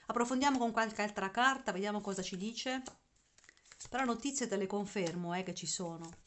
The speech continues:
Io credo che nel futuro prossimo decisioni importanti non ne prendi. Ci conferma anche che la situazione in cui ti trovi dipende anche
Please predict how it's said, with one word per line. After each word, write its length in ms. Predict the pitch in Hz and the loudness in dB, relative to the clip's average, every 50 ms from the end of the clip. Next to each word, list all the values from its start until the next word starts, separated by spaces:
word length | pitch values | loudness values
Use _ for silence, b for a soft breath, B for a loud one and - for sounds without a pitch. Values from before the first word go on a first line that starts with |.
| _ _ _ b b b b b b b b b b b - - - | _ _ _ b b b b b b b b b b b -8 -2 2
Io 120 | 277 320 | 2 2
credo 240 | 320 311 294 247 262 | 4 2 2 2 2
che 240 | 262 269 262 247 - 254 | 2 2 0 0 0 2
nel 180 | 247 269 277 277 | 2 2 2 2
futuro 400 | 277 - 285 - 294 285 285 277 | 0 -2 -2 0 2 2 2 4
prossimo 480 | 277 302 311 311 311 - 277 254 240 | 6 6 6 6 6 4 2 2 2
decisioni 520 | 233 240 233 - 240 220 202 262 277 262 254 | 2 0 0 0 0 0 2 2 2 2 2
importanti 600 | 247 240 254 254 247 - 294 294 285 285 254 226 | 0 0 -2 -2 2 4 4 4 4 4 0 0
non 160 | 220 226 220 | 0 0 0
ne 120 | 220 220 | 0 0
prendi. 420 | 214 202 185 185 180 180 190 196 190 | 0 0 0 0 0 0 -2 -2 -2
Ci 100 | - 233 | -2 -2
conferma 520 | 240 247 247 240 - 302 302 269 254 247 | 0 0 0 2 2 2 2 4 6 6
anche 220 | 262 269 254 277 262 | 6 4 4 0 -2
che 120 | 247 233 | 0 0
la 100 | 226 220 | 0 0
situazione 460 | 214 - - - - - - 214 269 | 0 0 -2 -2 0 0 0 2 2
in 80 | 233 208 | 2 0
cui 140 | 214 247 240 | 0 -2 -4
ti 120 | 220 202 | -4 -2
trovi 460 | - 233 233 233 233 233 233 233 226 | 4 6 8 8 8 8 4 0 -2
dipende 400 | 208 233 240 220 208 214 214 226 | -2 -2 -2 0 0 0 2 2
anche 500 | 208 180 170 175 180 - 196 185 185 b | 2 0 0 -2 -4 -6 -6 -6 -8 b